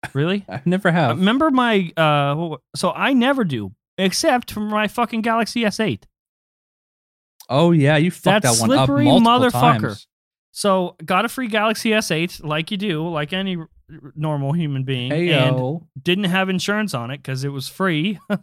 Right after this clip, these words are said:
Speaker 1: So, um, I was, I think I was in the back of your car, and
Speaker 2: Yes.
Speaker 1: oh, you wanted me to,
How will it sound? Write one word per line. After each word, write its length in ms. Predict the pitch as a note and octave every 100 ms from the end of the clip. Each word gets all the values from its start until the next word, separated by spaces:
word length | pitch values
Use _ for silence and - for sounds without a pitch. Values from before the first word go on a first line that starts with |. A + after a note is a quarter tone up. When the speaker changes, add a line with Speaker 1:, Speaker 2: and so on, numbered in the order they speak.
| E3+
Speaker 1:
So, 500 | C3+ F3 F3 E3+ E3 _ _ _ C3
um, 520 | D#3+ D#3+ D#3+ D#3 D3+ C#3+ _ _ _ _ _
I 160 | D3 D#3
was, 500 | D#3+ D#3+ D#3 C#3 - _
I 60 | C#3+
think 180 | A#3+ D#4
I 40 |
was 120 | C#4
in 60 | G3
the 80 | D#3+
back 320 | C#3 D3+ F#3+
of 100 | G#3
your 120 | G3
car, 460 | G3 D#3 A#2 A#2+ - _ _ _ _ _ _ _ _ _ _ _ _ _ _ _
and 360 | D#3+ D3+ D3+ D3
Speaker 2:
Yes. 680 | C3+ C3 B2+ A#2 G#2 - -
Speaker 1:
oh, 220 | E3 F#3
you 200 | D3+ G3
wanted 200 | A3 A#3
me 160 | A3+ A3+
to, 220 | F3+